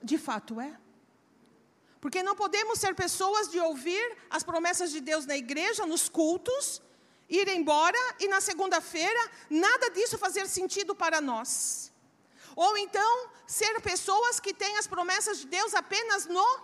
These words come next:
intelecto, se não as tivermos no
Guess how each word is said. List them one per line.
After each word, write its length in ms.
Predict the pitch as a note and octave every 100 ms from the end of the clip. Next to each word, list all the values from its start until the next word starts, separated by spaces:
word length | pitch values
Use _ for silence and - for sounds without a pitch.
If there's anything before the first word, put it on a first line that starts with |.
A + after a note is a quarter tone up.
| - -
intelecto, 880 | F4+ G4+ G4 F4 G4 - - C#4 F3 - _ _ _ _ _ _ _ _ _ _ _ _ _ _ _
se 200 | - F4
não 180 | E4 F4
as 140 | F4 -
tivermos 600 | E4+ C4+ D#4+ E4 D4 B3
no 300 | D#4 F4+